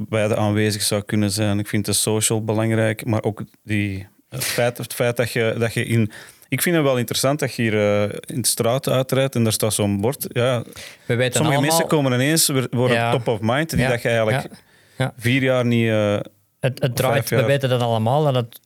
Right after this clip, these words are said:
Speaker 2: rond, eh, als je, als je marketing doet, gaat het over de marketingmix dat je maakt. En dan is het enkel alleen inzetten op online niet altijd de meest slimme keuze dat je maakt. Dus, ehm, nogmaals, ik denk vanuit federaal standpunt,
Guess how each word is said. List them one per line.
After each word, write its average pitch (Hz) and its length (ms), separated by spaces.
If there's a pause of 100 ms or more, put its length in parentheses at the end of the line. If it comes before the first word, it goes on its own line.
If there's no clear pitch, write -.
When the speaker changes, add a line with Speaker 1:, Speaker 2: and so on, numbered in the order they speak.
Speaker 2:
rond, 120 320 (180)
eh, - 380
als - 200
je, 123 120
als - 180
je 110 180
marketing 120 480
doet, 135 340
gaat 120 120
het 110 100
over 110 220
de 110 60
marketingmix 110 760
dat 135 140
je 113 100
maakt. 107 580 (100)
En 113 300
dan 110 300
is 110 160
het 107 240
enkel 135 340
alleen 120 240
inzetten 127 440
op 110 120
online 120 540 (140)
niet 123 220
altijd 120 380
de 113 80
meest 113 280
slimme 117 380 (320)
keuze 139 340
dat 120 160
je 113 80
maakt. 107 440 (560)
Dus, - 340 (120)
ehm, 110 640 (920)
nogmaals, 151 560
ik 127 140
denk 123 220
vanuit 120 300
federaal 127 680
standpunt, 151 840